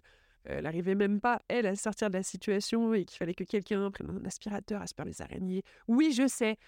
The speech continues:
elles pondent, et après elles ressortent. Euh, je sais pas si c'est un mythe ou une réalité, ce truc, mais j'ai toujours entendu dire que quand t'aspires une araignée, elle pond dans l'aspirateur et ça ressort. Bref. Euh, voilà, du coup, j'ai eu peur. <laughs> J'ai eu peur parce que je voyais que cette tante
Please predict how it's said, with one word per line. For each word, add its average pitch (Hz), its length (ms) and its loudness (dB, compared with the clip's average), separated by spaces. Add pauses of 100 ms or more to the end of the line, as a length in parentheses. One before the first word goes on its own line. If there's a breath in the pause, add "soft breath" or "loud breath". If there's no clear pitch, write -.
(140 loud breath)
elles 226 180 0
pondent, 294 340 2 (200 loud breath)
et 226 60 0
après 233 180 0
elles 254 80 4
ressortent. 220 580 0 (400 soft breath)
Euh, 202 180 4
je 208 100 -2
sais 226 120 -2
pas 320 80 2
si - 100 -6
c'est - 60 -2
un 202 100 0
mythe 247 240 2
ou 220 40 0
une 202 80 0
réalité, 214 380 2
ce 285 60 -2
truc, - 300 -2
mais 202 560 4
j'ai 190 60 -4
toujours 285 220 0
entendu 233 200 2
dire 262 160 0
que 214 80 -2
quand 214 160 0
t'aspires 214 260 -2
une 220 120 -2
araignée, 202 340 0
elle 180 140 -2
pond - 200 -4
dans 233 80 0
l'aspirateur 196 460 -4
et 180 120 -4
ça 185 140 -6
ressort. - 320 -10 (100)
Bref. 185 300 -4 (1200 soft breath)
Euh, 160 260 2
voilà, 147 260 2
du 170 140 -6
coup, 196 120 0
j'ai 240 160 4
eu 156 80 0
peur. 226 140 -2
<laughs> - 540 -12
J'ai 220 200 2
eu 220 80 4
peur 240 320 2
parce 208 160 2
que 247 120 4
je 214 60 2
voyais 214 180 2
que - 60 -14
cette 190 220 -2
tante 226 320 0